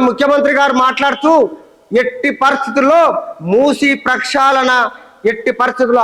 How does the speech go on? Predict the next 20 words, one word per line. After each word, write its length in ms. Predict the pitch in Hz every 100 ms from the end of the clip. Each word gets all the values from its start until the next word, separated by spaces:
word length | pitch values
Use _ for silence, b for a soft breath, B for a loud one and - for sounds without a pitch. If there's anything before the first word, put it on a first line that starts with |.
| 220
ఆగే 180 | 233 233 214
ప్రసక్తే 480 | 208 285 294 277 262
లేదని 300 | 247 240 233
చెప్పి 260 | 220 240 233 208 - _ -
మరి 140 | 214 208
నిన్న 160 | 214 208 196 185 - - -
మరి 120 | 190 185
బల్లగుద్ది 420 | 170 214 240 233 220
చెప్పడం 280 | 214 208 202
అయితే 160 | 196 202 185
చే-, 200 | 185 170 - _ _ _ _ _ _ _ -
చెప్పడం 280 | 190 185 180 165
జరిగింది. 320 | 135 113 110 _ _ _ _ _ _ 135
ముఖ్యమంత్రి 540 | 151 247 247 254 254 247
గారు 240 | 247 254 254 233
నిర్ణయం 320 | 240 262 254 254
ఏంది 160 | 247 247
అనంటే 320 | 240 233 277 302 320 - - - 185 214
ఎట్టి 300 | - - 311 214
పరిస్థితుల్లో 600 | 262 254 247 220 240 320